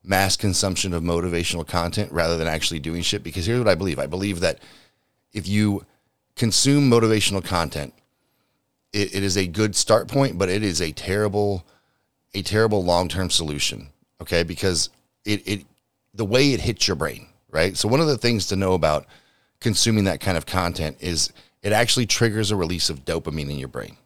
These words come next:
right? And so if you're n-, unfamiliar, I'm not trying to, you know, insult anyone's intelligence, but that leads to, like, the feelings of pleasure and reward and all that.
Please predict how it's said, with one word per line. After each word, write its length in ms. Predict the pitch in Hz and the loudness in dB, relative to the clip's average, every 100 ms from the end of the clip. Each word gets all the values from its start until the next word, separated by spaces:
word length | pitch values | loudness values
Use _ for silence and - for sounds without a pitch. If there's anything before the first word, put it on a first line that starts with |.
| - | -4
right? 200 | 78 85 | -2 -2
And 140 | 76 | -4
so 160 | 76 85 | -4 -2
if 160 | 80 80 | -4 -8
you're 100 | 80 | -10
n-, 140 | 71 - | -8 0
unfamiliar, 600 | 120 104 82 78 80 85 - - | 0 2 -2 -2 -4 -6 -10 -10
I'm 80 | |
not 160 | 76 67 | -8 -6
trying 160 | 80 82 | -4 -2
to, 180 | 85 - | -4 -6
you 120 | - | -8
know, 100 | 82 | -6
insult 300 | 78 90 87 | -4 -6 -6
anyone's 140 | 95 | -6
intelligence, 260 | 90 90 73 | -2 -2 -2
but 60 | 73 | 0
that 200 | 90 82 | 0 0
leads 220 | 95 - | -2 -2
to, 80 | 82 | 0
like, 180 | 78 | -2
the 80 | 78 | -4
feelings 360 | 80 92 85 76 | -6 -6 -6 -8
of 100 | - | -8
pleasure 460 | - 82 76 82 | -2 -2 -2 -4
and 100 | 71 | -4
reward 320 | 76 76 80 87 | -4 -4 -4 -2
and 80 | |
all 140 | 90 95 | 0 2
that. 200 | 98 | 2